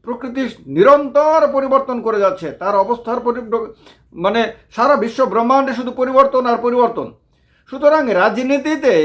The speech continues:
পরিবর্তন হবে না, এটা ভেবে নেওয়া তো মূর্খতা মাত্র।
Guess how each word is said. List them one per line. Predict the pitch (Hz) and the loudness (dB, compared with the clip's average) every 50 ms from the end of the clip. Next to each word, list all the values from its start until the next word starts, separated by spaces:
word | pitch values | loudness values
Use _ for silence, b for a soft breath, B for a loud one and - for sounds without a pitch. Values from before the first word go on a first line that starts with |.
| 165 202 214 | 2 0 -2
পরিবর্তন | 254 269 277 277 285 277 277 285 269 262 | -4 -4 2 4 4 2 2 0 -4 -2
হবে | 185 196 196 240 247 254 262 | -2 -2 -2 -2 -2 0 0
না, | 226 180 160 175 | 2 2 2 0
এটা | 190 - 220 226 247 294 | -2 -4 -6 0 0 0
ভেবে | 226 165 165 190 214 247 | 0 2 0 2 2 2
নেওয়া | 233 247 262 277 285 | 2 4 4 2 4
তো | 277 285 262 | 2 2 0
মূর্খতা | 214 202 240 254 - 285 302 311 294 | 0 -2 -4 -2 -2 2 2 4 4
মাত্র। | 262 208 - - | 4 2 -2 -6